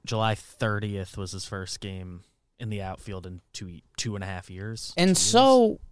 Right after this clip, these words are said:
Speaker 2: what were those conversations? 'Cause my best guess, Giancarlo Stanton's a world-class athlete. My guess is he was willing to play the outfield,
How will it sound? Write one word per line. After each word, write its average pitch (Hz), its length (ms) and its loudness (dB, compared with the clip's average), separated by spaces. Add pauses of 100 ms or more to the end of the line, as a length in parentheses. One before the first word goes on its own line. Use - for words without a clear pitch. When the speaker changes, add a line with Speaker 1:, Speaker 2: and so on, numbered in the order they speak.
(120)
Speaker 2:
what 165 380 8
were 311 180 6
those 277 300 10
conversations? 233 1120 6
'Cause 147 320 2 (760)
my 165 380 8
best 277 400 8
guess, 285 560 6
Giancarlo 247 400 8
Stanton's 247 360 6
a 180 40 8
world-class 214 720 8
athlete. 160 580 2 (380)
My 220 220 4
guess 330 280 6
is 277 380 2
he 254 360 4
was 269 220 6
willing 233 340 6
to 180 100 -2
play 214 200 8
the 180 160 6
outfield, 147 680 4